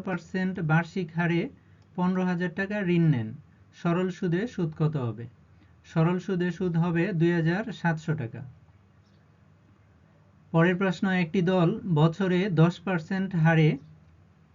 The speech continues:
এক লক্ষ টাকা ঋণ নেয় এবং বারো মাসে সমান কিস্তিতে পরিশোধ করে। প্রতি মাসে কিস্তি কত? কিস্তি হচ্ছে নয় হাজার একশো ছেষট্টি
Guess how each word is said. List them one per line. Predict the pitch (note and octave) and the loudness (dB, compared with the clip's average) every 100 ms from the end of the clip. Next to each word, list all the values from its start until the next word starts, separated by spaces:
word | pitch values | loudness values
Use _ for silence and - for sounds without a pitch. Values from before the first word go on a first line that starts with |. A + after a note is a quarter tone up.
| _ - E3 | _ -6 -2
এক | D#3 F#3 | 0 -2
লক্ষ | F3+ G3+ F#3 | -4 -4 -4
টাকা | F#3+ F#3+ F#3+ E3+ | -4 -2 0 4
ঋণ | E3+ D#3+ | 6 4
নেয় | A#2 A2 - - - - - - - _ _ _ _ - _ - | 2 -4 -16 -20 -20 -20 -20 -20 -20 _ _ _ _ -20 _ 0
এবং | D3+ E3 E3+ D3 | 2 4 4 4
বারো | D#3 F#3 G3 | 4 4 0
মাসে | G3 - F3 D#3+ C4+ - - | -4 -4 0 0 -2 -10 -14
সমান | - F3 F#3+ G3 | -4 -2 0 -4
কিস্তিতে | G3+ F#3 F#3+ E3 F#3+ G3+ | -6 -8 -6 -4 -4 -2
পরিশোধ | F3+ D#3+ D#3 - | -2 -2 -4 -8
করে। | B2+ A2+ B2 | -10 -10 -10
প্রতি | - E3 F#3 | -6 -6 -2
মাসে | F3+ E3+ F#3+ | -4 -4 -6
কিস্তি | F#3+ D#3+ - B2+ | -6 -6 -4 -6
কত? | A#2 A#2+ B2 D3 _ _ - - _ _ | -6 -10 -16 -18 _ _ -20 -20 _ _
কিস্তি | - F3 D#3 - F3+ | -4 -4 -2 -2 -4
হচ্ছে | F3+ G3+ F#3+ C4+ - E3 | -2 -4 -4 -6 -2 2
নয় | E3+ F3+ | 4 2
হাজার | F3 F3+ F3+ | 0 -2 -2
একশো | D#3+ - F3+ E3+ | -4 -6 -8 -6
ছেষট্টি | F#3 F#3+ D#3+ | -6 -6 -6